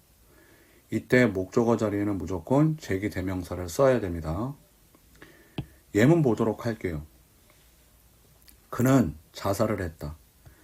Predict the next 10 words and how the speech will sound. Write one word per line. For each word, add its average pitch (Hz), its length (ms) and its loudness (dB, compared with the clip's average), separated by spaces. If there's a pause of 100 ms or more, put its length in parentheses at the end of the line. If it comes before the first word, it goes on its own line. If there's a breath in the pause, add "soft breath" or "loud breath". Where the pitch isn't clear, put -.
(500 loud breath)
킬드가 156 560 4
동사고요. 95 800 -4 (1300 soft breath)
앞에 104 360 2
있는 127 260 4
주어하고 107 680 0
목적어하고 92 840 -4
같아요. - 480 -8 (1400 soft breath)
그래서 131 580 0 (600)
목적어 117 540 2
자리에 117 560 2